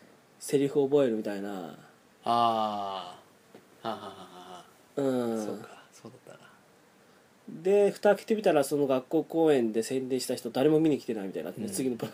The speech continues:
Speaker 1: プロデュース公演。
Speaker 2: そうですね。
Speaker 1: 全然宣伝こけちゃったんだよね。
Speaker 2: はい。<laughs> 懐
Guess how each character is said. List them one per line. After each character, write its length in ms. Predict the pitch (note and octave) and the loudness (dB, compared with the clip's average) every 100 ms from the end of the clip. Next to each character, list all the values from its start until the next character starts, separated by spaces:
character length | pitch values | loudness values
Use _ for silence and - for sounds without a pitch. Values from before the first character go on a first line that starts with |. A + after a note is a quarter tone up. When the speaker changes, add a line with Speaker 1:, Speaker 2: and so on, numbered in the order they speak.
| E3 | -4
Speaker 1:
プ 100 | D3+ | 4
ロ 60 | D#3+ | 4
デ 60 | |
ュ 20 | D#3 | 6
ー 40 | |
ス 80 | - | 4
公 160 | D#3 A#2 | 6 6
演。 120 | - | 2
Speaker 2:
そ 240 | - - A2+ | -10 -4 -4
う 40 | |
で 40 | |
す 80 | - | 4
ね。 140 | E3 F3+ | 6 8
Speaker 1:
全 60 | |
然 280 | F3+ F3 E3+ | 8 8 6
宣 280 | E3+ F3+ E3 | 4 4 6
伝 100 | D#3 | 6
こ 140 | D#3 | 6
け 60 | D3 | 4
ち 40 | G#2 | -2
ゃ 40 | |
っ 40 | - | -4
た 100 | G#2 | -8
ん 80 | |
だ 60 | F#2+ | -6
よ 60 | - | -8
ね。 60 | |
Speaker 2:
は 60 | F#2+ | -8
い。 80 | F#2+ - G2+ | -10 -10 -4
<laughs> 140 | C3+ B2+ | -2 0
懐 240 | B2+ | -2